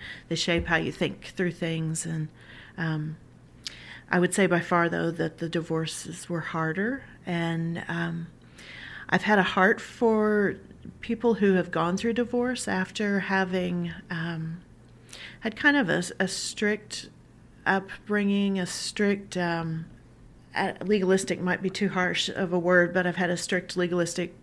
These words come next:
upbringing in a church that was very difficult. And, um, I came to understand that my role as a person was strictly to uphold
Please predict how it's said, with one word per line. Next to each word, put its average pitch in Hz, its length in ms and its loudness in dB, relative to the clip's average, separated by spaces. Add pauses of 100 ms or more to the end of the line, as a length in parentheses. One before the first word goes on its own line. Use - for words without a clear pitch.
upbringing 170 520 0
in 170 100 -4
a 170 100 -2
church - 560 -2
that 180 160 -4
was 165 240 -6
very 175 460 0
difficult. - 840 -10
And, 170 520 -2 (680)
um, 170 600 -2 (680)
I 175 520 4 (640)
came 226 360 2
to 208 200 -2
understand 185 1160 2 (160)
that 170 600 0 (380)
my 180 380 4
role 175 520 2
as 156 180 -2
a 170 60 -2
person 165 580 -2
was 165 180 -4
strictly 180 540 -4
to 170 200 -2
uphold 160 500 -4